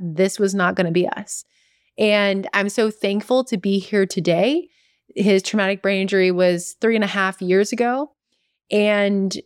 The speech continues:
we are in a really awesome place. But I believe it's because of the three communication styles, strategies, whatever you wanna call it,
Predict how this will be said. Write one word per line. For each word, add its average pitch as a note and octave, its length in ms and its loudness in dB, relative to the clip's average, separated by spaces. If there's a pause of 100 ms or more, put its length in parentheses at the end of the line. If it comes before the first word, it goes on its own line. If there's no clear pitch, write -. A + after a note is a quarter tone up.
we G#3+ 320 2
are G3 420 2
in G#3 160 -4
a G3+ 80 0
really G3+ 600 0
awesome F#3 420 -4
place. - 680 -10 (440)
But A3 100 2
I A3 160 4
believe A3 400 2
it's C#4+ 140 -4
because A3 560 0
of F#3+ 220 0
the G3+ 100 -2
three C4 920 -2
communication A3 880 2
styles, A3+ 640 -2
strategies, G#3+ 800 -2
whatever G3 240 0
you G3+ 60 0
wanna G3 140 0
call F#3+ 280 0
it, C#4+ 260 0